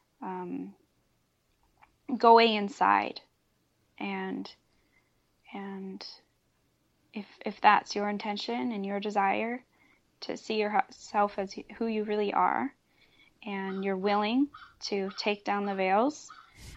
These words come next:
then what you'll see is magnificence. What you'll see is, you know, a companion that's been with you from the start and is always supporting you. And, and don't be afraid to be,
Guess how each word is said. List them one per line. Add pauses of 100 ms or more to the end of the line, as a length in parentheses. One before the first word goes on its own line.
(200)
then
what
you'll
see
is
magnificence.
What
you'll
see
is, (220)
you
know,
a
companion
that's
been
with
you
from
the
start (880)
and
is
always
supporting
you.
And, (760)
and
don't
be
afraid
to
be,